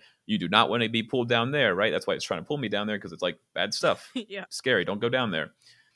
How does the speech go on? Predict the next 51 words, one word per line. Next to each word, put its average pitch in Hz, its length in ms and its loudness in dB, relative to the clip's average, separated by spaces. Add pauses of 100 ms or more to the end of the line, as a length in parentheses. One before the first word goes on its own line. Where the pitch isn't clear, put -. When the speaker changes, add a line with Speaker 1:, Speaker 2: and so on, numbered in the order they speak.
(280)
Speaker 1:
And 98 120 0
any 101 140 2
time 92 240 2
that 90 100 2
I 85 60 4
woke 87 320 -2
up 85 180 0
from 87 160 -4
that 82 180 -4
dream 85 340 -6
was 82 200 -6
because 78 380 -4
I 76 120 -4
was 80 200 -10
not 71 360 -8 (120)
strong 120 400 4
enough 113 200 0
or 85 80 2
I 76 80 2
slipped, - 420 2
and 92 80 -4
then 90 100 -2
it 87 100 2
eventually 92 320 -2
pulled 107 300 0
me 95 80 -2
down 92 320 -2
to 92 100 -6
my 82 200 0
terror, 87 420 0
and 87 100 -4
then 85 80 -4
I 82 80 0
woke 90 260 -6
up - 140 -8
in - 100 -10
that 64 200 -6 (100)
cold - 280 -8
sweat 64 300 -8 (240)
Speaker 2:
Mm-hmm. 214 280 -8
Speaker 1:
that 67 140 -6
is, - 360 -8 (160)
you - 60 -16
know, 58 220 -14
so - 220 -4
often - 400 -8 (200)
caused - 400 -10
by - 360 -4
these 67 160 -4
scary 64 340 -6
dreams. 62 380 -10